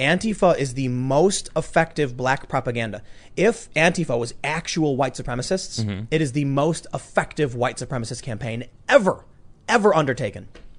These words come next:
Speaker 1: Think about it. All of these riots where they're all blaming Black Lives Matter for it.
Speaker 2: Yep.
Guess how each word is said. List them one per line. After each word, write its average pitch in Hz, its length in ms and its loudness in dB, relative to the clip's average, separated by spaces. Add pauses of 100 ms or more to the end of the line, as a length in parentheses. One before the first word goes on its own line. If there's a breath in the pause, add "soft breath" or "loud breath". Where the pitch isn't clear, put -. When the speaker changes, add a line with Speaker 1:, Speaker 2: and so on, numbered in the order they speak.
(520 soft breath)
Speaker 1:
Think 196 180 4
about 147 220 4
it. - 100 -8 (840 soft breath)
All 151 240 10
of 185 80 6
these 170 180 4
riots 151 560 2 (400)
where 143 240 4
they're 139 160 2
all 151 380 8
blaming 139 480 2
Black 123 240 0
Lives 117 180 2
Matter 113 220 0
for 104 220 -8
it. - 120 -12
Speaker 2:
Yep. 95 300 -2